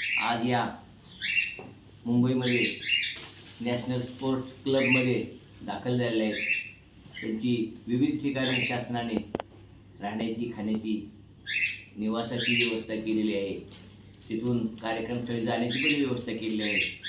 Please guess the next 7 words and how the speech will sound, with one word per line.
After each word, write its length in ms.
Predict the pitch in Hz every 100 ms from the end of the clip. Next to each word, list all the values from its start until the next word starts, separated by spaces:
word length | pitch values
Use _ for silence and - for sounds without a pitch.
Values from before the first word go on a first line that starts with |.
| - - - - 120
त्याच्यासाठी 680 | 123 131 135 139 123 - - - - - -
आपल्या 440 | 107 113 123 120 - -
महाराष्ट्र 460 | 110 120 131 127 131
शासनाचे 540 | 127 123 120 110 - -
कृषी 420 | - 127 123 160
विभागाचे 420 | 156 151 143 139
कर्मचारी 680 | 123 135 131 123 123 113